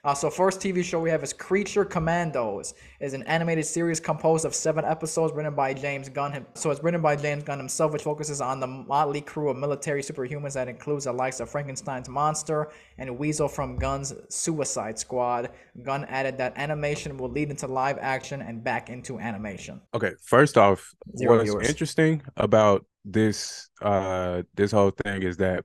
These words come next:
Speaker 2: before, um, any of this, like, was announced, James Gunn said that the video games will also lead into, they would share the same universe as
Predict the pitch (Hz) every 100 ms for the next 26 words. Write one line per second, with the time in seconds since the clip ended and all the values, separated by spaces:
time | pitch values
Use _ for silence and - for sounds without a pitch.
0 | - 92 90 107 113 123 117 101 98 -
1 | 101 98 95 92 90 104 101 98 98 92
2 | - - - 92 78 92 92 92 92 -
3 | - - 110 104 101 107 98 107 95 95
4 | 90 87 107 135 107 95 92 87 90 90
5 | 107 - 92 90 92 87 90 - 95 90
6 | 82 - - - 101 101 92 - - 98
7 | 90 - 95 95 95 95 92 90 85 -
8 | 90 90 87